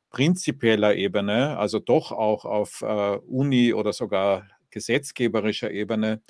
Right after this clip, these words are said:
darüber verständigen muss, inwiefern man von datenschutzrechtlichen, urheberrechtlichen, äh, und sonstigen,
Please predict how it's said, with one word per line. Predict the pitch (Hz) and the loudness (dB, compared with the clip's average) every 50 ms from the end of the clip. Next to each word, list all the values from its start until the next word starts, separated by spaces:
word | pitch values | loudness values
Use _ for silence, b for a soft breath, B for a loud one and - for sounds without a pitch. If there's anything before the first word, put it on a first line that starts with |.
| B B B B B B B B B B B B _ | B B B B B B B B B B B B _
darüber | - 98 95 113 120 120 120 120 | -4 0 2 2 4 6 4 4
verständigen | - - 123 - - 123 117 117 120 123 120 123 | 4 2 -2 -2 -2 -2 0 0 0 0 -2 0
muss, | 123 120 127 135 135 - - - - b b b b b b b | 0 0 0 -2 -4 -6 -10 -14 -16 b b b b b b b
inwiefern | - 117 120 113 123 107 - - 104 104 113 123 127 | -2 0 2 2 2 0 0 2 2 2 2 2 2
man | 131 131 131 135 127 | 2 2 2 2 -2
von | - - 123 120 113 113 110 107 - _ _ _ _ _ _ _ _ _ _ _ - | -4 -2 0 0 0 0 0 -2 -4 _ _ _ _ _ _ _ _ _ _ _ -8
datenschutzrechtlichen, | - 90 98 - - 127 117 - 131 - - 131 120 113 113 - 117 101 110 113 - | -6 -4 -4 -4 -4 -6 -6 -6 -8 -6 -2 -2 -2 -2 -2 -6 -8 -4 -4 -4 -2
urheberrechtlichen, | 113 120 123 113 123 113 120 113 107 113 107 - - 117 104 - - 110 110 110 104 104 _ _ _ - _ - | 0 0 0 0 0 0 0 0 -2 -2 -4 -4 -6 -10 -8 -6 -4 -2 -2 -2 -2 -4 _ _ _ -20 _ -6
äh, | 101 98 98 101 | -4 -2 -2 -2
und | - - 104 101 | -4 -6 -8 -8
sonstigen, | - - 113 139 147 - - 127 120 107 107 107 101 98 | -4 -2 -2 -2 -2 -4 -6 -4 -2 -2 0 -2 -2 -4